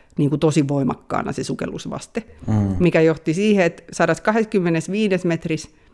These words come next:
Speaker 1: jalat oli niinku niin maitohapoilla, että en mä edes tiedä, missä mun jalat on.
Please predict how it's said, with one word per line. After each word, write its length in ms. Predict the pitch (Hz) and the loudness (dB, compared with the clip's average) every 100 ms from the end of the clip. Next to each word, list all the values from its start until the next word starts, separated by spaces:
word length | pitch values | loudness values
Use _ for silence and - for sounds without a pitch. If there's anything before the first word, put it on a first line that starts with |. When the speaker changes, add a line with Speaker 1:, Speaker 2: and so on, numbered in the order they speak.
| _ _ _ - - - _ - _ - _ _ _ | _ _ _ -20 -20 -20 _ -20 _ -20 _ _ _
Speaker 1:
jalat 380 | 202 208 196 175 | 2 4 2 2
oli 160 | 151 | 0
niinku 180 | 151 156 | 0 2
niin 200 | 170 196 | 4 4
maitohapoilla, 760 | 185 180 180 190 185 185 175 165 | 4 2 2 0 0 0 2 2
että 140 | 165 | 0
en 40 | |
mä 80 | 160 | -2
edes 100 | 147 | -2
tiedä, 180 | - 165 | 0 0
missä 220 | 156 156 | 0 0
mun 160 | 135 139 | 0 2
jalat 280 | 151 147 - | 0 0 -2
on. 240 | 160 180 | 2 2